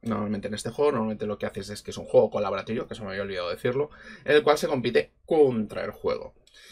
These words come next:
Entonces, como casi todo está determinado por el azar de las cartas y el azar de los dados, eso puede hacer que los escenarios puedan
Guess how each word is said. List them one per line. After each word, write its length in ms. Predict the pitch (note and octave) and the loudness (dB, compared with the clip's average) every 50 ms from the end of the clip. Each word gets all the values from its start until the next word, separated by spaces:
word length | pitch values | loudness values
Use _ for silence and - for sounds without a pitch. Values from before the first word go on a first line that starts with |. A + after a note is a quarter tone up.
| - - - - | -20 -20 -20 -10
Entonces, 480 | _ - D3+ C3+ B2+ A2 - - - _ _ _ - - - _ _ _ | _ 2 4 4 4 4 2 0 -8 _ _ _ -20 -20 -20 _ _ _
como 760 | - D3+ C#3+ C#3 C#3+ D3 C#3+ C#3 C#3 C#3 C3+ C3+ C#3 C3+ C3 B2+ | 2 4 4 4 4 2 0 2 2 4 4 4 4 2 2 0
casi 220 | C3 C3 - C#3+ | -2 -6 -4 0
todo 160 | C#3+ G3 A#3 | 2 2 2
está 260 | A#3+ A#3 - G#3+ G3+ F#3+ | 2 2 4 4 4 4
determinado 720 | F3 E3+ E3+ D#3+ D#3 D3+ E3 E3 D#3+ C3 A2 G2+ - _ _ _ _ _ _ _ _ _ _ _ _ _ _ _ _ - - - - - | 4 2 0 0 -2 -4 -2 0 0 0 0 -2 -4 _ _ _ _ _ _ _ _ _ _ _ _ _ _ _ _ -20 -20 -20 -6 0
por 120 | - B2 | 4 4
el 100 | B2 B2 | 6 4
azar 260 | B2 A#2+ - C#3 D3 D3+ | 4 2 -2 -2 0 2
de 80 | E3+ | 2
las 180 | D3 B2+ - - | 2 0 0 0
cartas 560 | - C#3 C#3+ C3 - G#2 G2 F#2 - - _ _ - - - _ - | 0 0 0 0 -4 -8 -8 -10 -12 -16 _ _ -20 -20 -20 _ 0
y 100 | A#2 G#2+ | 2 2
el 60 | G#2+ | 2
azar 220 | A2 - C#3+ D3+ | 2 2 0 2
de 120 | D#3 C#3 B2 | 2 4 4
los 160 | A2+ A2+ - | 2 2 2
dados, 360 | C3+ C3+ A#2+ A2 G#2 - - - - - - - - | 2 2 2 2 -2 -4 -8 -18 -20 -20 -20 -16 -8
eso 180 | G#2+ C#3 D#3 | -6 -2 2
puede 160 | A2+ E3+ D#3+ | 4 4 4
hacer 180 | D3+ - D3+ - | 2 2 0 0
que 80 | F3 D#3 | 2 2
los 160 | C#3+ C3 C3+ | 2 2 0
escenarios 460 | C3 C3 C3 B2+ C3 C3+ D3 D3 - | -2 -4 -2 -2 0 0 -2 -4 -4
puedan 580 | - B2 A#2 B2 C3 C#3+ C#3+ - - G#2 - | -2 0 2 2 0 -2 -4 -6 -10 -10 -12